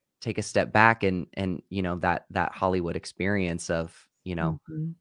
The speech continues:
Speaker 1: somebody's telling you that you're gonna be a star one day, and then the next it's like, "Oh, actually, we're, we're going a different <laughs> direction." <laughs>
Speaker 2: Oh, wow.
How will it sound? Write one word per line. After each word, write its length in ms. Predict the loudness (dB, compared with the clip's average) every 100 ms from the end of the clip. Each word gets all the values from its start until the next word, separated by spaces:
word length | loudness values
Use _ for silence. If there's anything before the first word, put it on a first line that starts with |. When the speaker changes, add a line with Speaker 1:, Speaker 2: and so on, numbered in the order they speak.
| _ _ _ _ _ _ _ -14
Speaker 1:
somebody's 480 | -2 0 2 0 -2
telling 320 | -2 0 2
you 160 | 2 2
that 120 | 0
you're 140 | 0
gonna 160 | 0 0
be 140 | 0
a 60 | -2
star 500 | -2 6 8 8 6
one 260 | 4 2 4
day, 220 | 4 4
and 120 | 2
then 140 | 0
the 60 | 0
next 380 | 0 0 -2 -14
it's 160 | -6 -2
like, 180 | 0
"Oh, 40 | 0
actually, 480 | 2 2 0 0 2
we're, 220 | 2 0 -4 _ _ -6
we're 80 | 2
going 240 | 4 6
a 40 | 6
different 300 | 4 4 4
<laughs> 40 |
direction." 440 | 4 6 4 2 2
<laughs> 260 | 4 2 4 8
Speaker 2:
Oh, 280 | 10 10
wow. 440 | 8 4 4 2